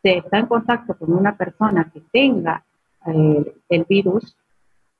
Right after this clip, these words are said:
en este caso estamos refiriéndonos al covid, que se llama barbijo N noventa y cinco, que es de un material muy específico. Quizá en una biblioteca no sea necesario, ni disponga de ese barbijo,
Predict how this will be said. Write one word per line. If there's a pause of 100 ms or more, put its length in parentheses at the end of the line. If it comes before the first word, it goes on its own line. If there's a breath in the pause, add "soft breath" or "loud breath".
(400)
en
este
caso
estamos
refiriéndonos
al
covid, (1300)
que
se
llama
barbijo
N
noventa
y
cinco,
que
es
de
un
material
muy
específico. (1080)
Quizá
en
una
biblioteca
no
sea
necesario,
ni
disponga
de
ese
barbijo,